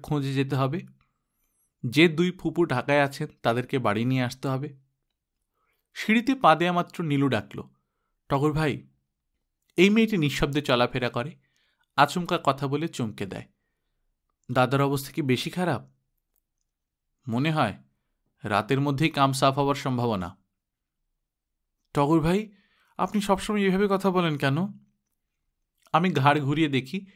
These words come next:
নীলু হলুদ রঙের শাড়ি পরেছে। মেয়েটা চোখের সামনে বড় হয়ে যাচ্ছে,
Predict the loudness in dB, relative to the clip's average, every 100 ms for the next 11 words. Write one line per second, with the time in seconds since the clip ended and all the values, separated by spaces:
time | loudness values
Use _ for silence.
0 | _ -4 0 4 2 2 0 0 -2 -4
1 | -4 -4 -6 -6 -10 -12 -14 -18 _ _
2 | _ _ _ _ _ _ 0 2 2 0
3 | 0 -2 -2 -4 -2 -2 0 2 2 0
4 | -4 -8 -14